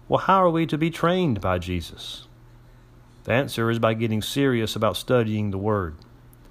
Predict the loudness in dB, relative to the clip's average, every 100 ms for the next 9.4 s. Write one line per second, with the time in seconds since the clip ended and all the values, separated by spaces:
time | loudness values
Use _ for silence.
0 | -20 -20 -14 -2 0 4 4 2 2 2
1 | 2 0 2 2 2 0 0 -2 -6 0
2 | 0 2 0 0 -2 -2 -6 -2 -2 -2
3 | -8 -20 -20 -20 -20 -20 -20 -20 -20 -10
4 | -2 2 4 2 2 0 0 -2 2 4
5 | 4 4 4 4 2 -2 -20 -20 -20 -20
6 | -20 -20 -16 -2 0 4 4 4 2 4
7 | 0 0 -4 -2 2 2 0 -2 2 2
8 | 2 -2 -2 -4 0 2 2 -2 -6 -2
9 | 0 2 2 0